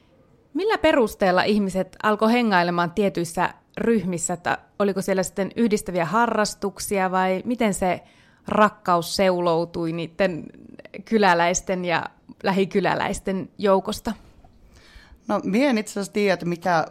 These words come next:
Speaker 2: on ollut se syy niihin, että mikä on ne porukat, tuota, luonut, mutta että niin, niin kyllä sen huomasta oli, niinku, useampia eri porukoita ja kyllä sitten niissä, sitten niissä porukoista löytyi niitä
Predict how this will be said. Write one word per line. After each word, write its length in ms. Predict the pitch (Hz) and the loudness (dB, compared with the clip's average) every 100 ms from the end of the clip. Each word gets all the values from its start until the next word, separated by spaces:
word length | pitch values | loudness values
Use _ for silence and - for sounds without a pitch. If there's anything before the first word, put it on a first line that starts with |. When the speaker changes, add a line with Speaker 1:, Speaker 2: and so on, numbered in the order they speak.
| - | -6
Speaker 2:
on 220 | 156 156 | -6 -4
ollut 240 | 156 165 | -4 -6
se 120 | 165 165 | -8 -10
syy 300 | 175 170 170 | -6 -6 -4
niihin, 360 | 170 170 175 | -4 -4 -6
että 320 | 180 - 175 - - | -6 -6 -6 -6 -12
mikä 500 | - 180 - 185 170 | -10 -10 -10 -4 -4
on 180 | 175 - | -4 -8
ne 220 | - - 175 | -12 -8 -6
porukat, 480 | 180 180 180 190 214 - - - _ _ _ _ _ - | -6 -6 -4 -6 -6 -10 -16 -20 _ _ _ _ _ -14
tuota, 240 | - - | -12 -6
luonut, 520 | 185 220 247 262 - | 0 2 4 2 0
mutta 260 | 185 185 185 | -10 -8 -10
että 180 | 180 175 | -6 -6
niin, 180 | 170 180 | -4 -6
niin 100 | 180 | -4
kyllä 200 | 185 - | -2 2
sen 180 | 302 | 4
huomasta 480 | 247 208 180 170 165 | 4 2 0 -2 -4
oli, 200 | 160 170 | -4 -2
niinku, 400 | 214 175 170 165 - - - - | -4 -4 -6 -6 -12 -20 -16 -12
useampia 520 | 151 165 156 160 156 | -4 -2 0 -2 -4
eri 180 | 156 160 | -4 -8
porukoita 580 | 156 151 151 151 151 | -8 -8 -4 -6 -4
ja 220 | 160 156 156 | -2 -2 -4
kyllä 300 | - 165 165 | -6 -8 -8
sitten 320 | 160 175 190 | -10 -8 -6
niissä, 240 | 175 165 | -4 -6
sitten 220 | 165 170 | -8 -8
niissä 140 | 165 165 | -8 -8
porukoista 540 | 170 165 165 165 165 | -6 -6 -4 -6 -4
löytyi 300 | 156 156 165 | -4 -4 -4
niitä 300 | 165 165 185 | -4 -4 -6